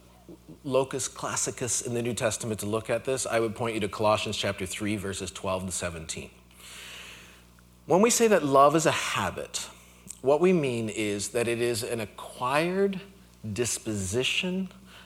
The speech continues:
that makes you tend in a certain direction. Now, the reason why we're talking about this, I, I feel like, uh, as North American,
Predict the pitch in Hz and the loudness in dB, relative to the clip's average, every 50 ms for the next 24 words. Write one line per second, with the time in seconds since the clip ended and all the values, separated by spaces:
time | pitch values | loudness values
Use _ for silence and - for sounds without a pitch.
0 | - _ - 120 113 104 110 123 123 131 123 - - 135 120 107 - - - - | -12 _ -2 0 0 0 0 0 0 0 -2 -4 -4 -4 -4 -4 -4 -6 -8 -6
1 | - - 143 135 143 147 156 160 165 175 - - 131 117 110 110 - - - 123 | -6 -4 -2 -2 0 0 0 -2 -2 -2 -2 -2 -2 -2 -2 -2 -2 -2 -2 -2
2 | 120 - 117 113 104 92 101 87 82 78 80 78 - - - - - - - - | -4 -2 -4 -6 -4 -4 -4 -6 -6 -6 -8 -8 -8 -6 -4 -2 -2 -2 -4 -8
3 | - - - - - - - _ _ _ _ _ _ _ - - - - - - | -14 -18 -20 -20 -20 -20 -20 _ _ _ _ _ _ _ -20 -20 -20 -20 -20 -18
4 | - - - - - 143 139 131 143 143 139 170 202 220 240 233 226 202 190 175 | -18 -16 -16 -6 0 2 4 4 4 6 6 6 6 6 6 8 8 8 8 8
5 | 180 165 - 156 143 143 - 151 143 139 131 123 135 127 - - - - - - | 6 4 4 4 4 4 4 4 4 4 4 4 2 2 2 -2 -8 -14 -16 -2
6 | - - - - - 165 190 214 202 - 214 208 196 180 160 151 - - - - | 2 2 4 6 8 8 6 6 6 4 6 8 8 8 8 6 4 -2 0 2
7 | 135 131 127 123 123 - 131 131 127 107 123 131 143 156 165 170 160 156 151 147 | 4 6 8 6 6 6 6 4 4 4 4 4 6 6 6 4 4 4 4 4
8 | 131 - 143 131 127 120 135 139 139 113 110 | 4 2 2 0 0 0 -2 -4 -6 -6 -8